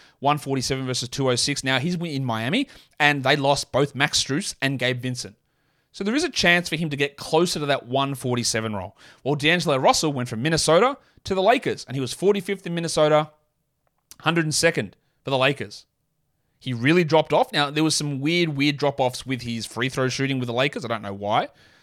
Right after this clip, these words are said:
But also now we've got Gabe Vincent. We've got the emergence of Austin Reaves. There's no way I'd consider D'Angelo Russell top fifty, probably not top seventy. And I think, uh, in this situation on this team, there's a risk that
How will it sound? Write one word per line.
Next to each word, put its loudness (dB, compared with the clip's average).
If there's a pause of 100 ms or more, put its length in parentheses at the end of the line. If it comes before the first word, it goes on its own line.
(160)
But 4
also 4
now 4
we've 0
got -6
Gabe 2
Vincent. 0 (200)
We've -12
got -4
the -6
emergence 0
of -6
Austin -2
Reaves. 0 (380)
There's -6
no 4
way 4
I'd -8
consider -6
D'Angelo -6
Russell -6
top -6
fifty, -2 (340)
probably 4
not 2
top -4
seventy. -2 (640)
And 2
I 0
think, -6
uh, 2
in -2
this 0 (140)
situation 0
on -2
this -2
team, 0 (320)
there's 2
a 2
risk 0
that -6